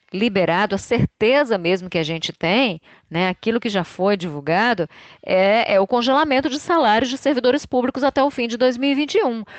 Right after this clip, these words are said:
O presidente ainda não sancionou esse projeto, vale lembrar. Ele deve vetar exatamente o ponto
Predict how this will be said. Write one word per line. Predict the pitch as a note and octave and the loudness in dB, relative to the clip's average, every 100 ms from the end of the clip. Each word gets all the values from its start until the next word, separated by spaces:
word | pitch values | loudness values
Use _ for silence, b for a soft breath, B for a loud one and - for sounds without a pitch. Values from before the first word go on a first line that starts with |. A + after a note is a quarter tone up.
| B B | B B
O | F#3 | 0
presidente | A#3 G#3 B3 C#4 | 0 2 0 2
ainda | C4+ B3+ C#4 | 0 2 0
não | B3+ B3+ D4+ | 0 0 -2
sancionou | - C4+ C#4 A#3+ G3 E3+ F3 A3 | -2 -4 -2 -4 -2 0 2 2
esse | F#3+ - | 0 -2
projeto, | E3+ D#3+ E3 F#3 G3 | -4 -2 0 0 0
vale | F3 E3+ D#3+ | 0 0 0
lembrar. | D#3+ D3+ D#3+ F#3+ C4 B B | -2 0 0 0 -2 B B
Ele | - A3+ | -2 0
deve | F#3+ G#3+ G#3 | 2 0 0
vetar | G3+ G3 G3+ | -2 0 0
exatamente | G3 A3 A3+ G#3+ A3 A#3+ | 0 0 0 0 -2 -2
o | B3+ | -4
ponto | - G#3 G3 A3+ C#4 D4 | -2 0 0 0 -2 -2